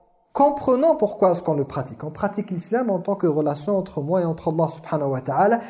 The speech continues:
Ça découle de connaître Allah azza wa jal avec ses noms subhanahu wa ta'ala et ses attributs. Mais plus spécifiquement, c'est le cas, il nous dit, pour le tawakkul. Par exemple, n'est-ce pas que Allah, c'est Al-Fattah parmi ses noms. Al-Fattah,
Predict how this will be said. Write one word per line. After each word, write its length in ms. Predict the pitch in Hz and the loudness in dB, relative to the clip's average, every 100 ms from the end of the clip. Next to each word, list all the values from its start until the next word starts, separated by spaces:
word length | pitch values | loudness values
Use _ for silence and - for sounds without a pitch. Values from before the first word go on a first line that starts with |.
| - - | -16 -10
Ça 160 | - | -6
découle 400 | 143 156 156 208 | -4 -4 -2 0
de 80 | 160 | 0
connaître 480 | 156 156 180 190 - | 0 0 2 0 0
Allah 240 | 151 156 | 0 2
azza 180 | 147 131 | 0 0
wa 140 | 143 139 | 0 2
jal 160 | 190 | 0
avec 300 | 175 135 151 | 0 -2 -2
ses 200 | - - | -2 -2
noms 260 | 143 185 - - | 0 2 0 -4
subhanahu 420 | - 139 165 147 | -10 -6 -4 -2
wa 80 | 143 | -2
ta'ala 340 | 143 160 185 | 0 2 2
et 60 | 170 | 0
ses 300 | 165 160 135 | -2 0 2
attributs. 480 | - - 180 175 302 - - | 0 0 0 0 -2 -4 -8
Mais 140 | - 170 | 0 0
plus 260 | 170 277 | 4 4
spécifiquement, 680 | 320 - 240 240 240 233 247 | 4 2 0 0 0 2 2
c'est 160 | 285 247 | 2 2
le 100 | 208 | 2
cas, 180 | 208 233 | 2 4
il 60 | |
nous 100 | 208 | 4
dit, 120 | 170 220 | 2 0
pour 220 | 196 175 | 0 2
le 100 | 180 | 4
tawakkul. 480 | 208 247 262 160 113 - - - | 6 6 6 0 -2 -6 -18 0
Par 140 | 160 | 4
exemple, 460 | 185 185 262 302 - - - | 6 6 6 6 4 -4 0
n'est-ce 240 | 190 190 | 2 4
pas 140 | 240 240 | 2 4
que 120 | 240 | 4
Allah, 340 | 208 214 254 262 | 4 6 6 4
c'est 140 | 247 | 2
Al-Fattah 680 | 226 233 262 247 - 269 226 - - - - _ - | 2 2 0 0 2 4 4 0 -8 -14 -20 _ -6
parmi 280 | 139 180 | 0 0
ses 180 | 190 202 | 2 0
noms. 260 | 208 208 170 - - - | 2 0 -2 -12 -20 -10
Al-Fattah, 460 | - 165 - 277 | -6 -4 0 0